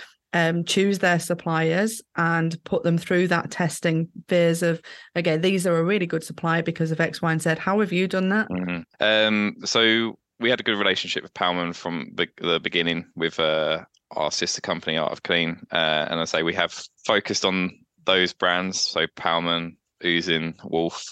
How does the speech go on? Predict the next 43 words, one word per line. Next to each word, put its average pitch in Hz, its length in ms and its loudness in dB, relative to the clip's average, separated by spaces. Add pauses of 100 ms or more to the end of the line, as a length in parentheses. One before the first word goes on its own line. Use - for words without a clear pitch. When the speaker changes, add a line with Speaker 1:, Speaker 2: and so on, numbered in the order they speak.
(140)
Speaker 2:
uh, 78 420 2 (220)
the, - 120 -6 (120)
the - 240 -8
sort - 200 -6
of - 260 -6 (100)
family 82 340 0
of 80 100 0
companies 87 460 -2
there. 85 480 0
Um, 82 600 0 (100)
and 104 500 0 (140)
really 131 180 2
just - 160 -2
comes 110 180 -2
down 101 200 0
to 90 580 2 (200)
practicing 131 600 0
or, 98 220 2
you 101 100 -2
know, 85 220 0
playing 104 240 0
around 101 220 2
with 92 100 -2
the 98 80 2
other 95 140 2
products 95 320 -2
that - 100 -2
are 92 160 2
available 87 480 0
and, 85 160 -8
and 87 100 -4
making 90 300 -2
your 87 100 2
own 87 80 0
decision 87 380 0
on 85 60 -2
what 76 100 0
you 67 60 -4
think 80 320 -4
is 95 180 0
the - 100 -8
best. - 540 -4
Um, 82 460 0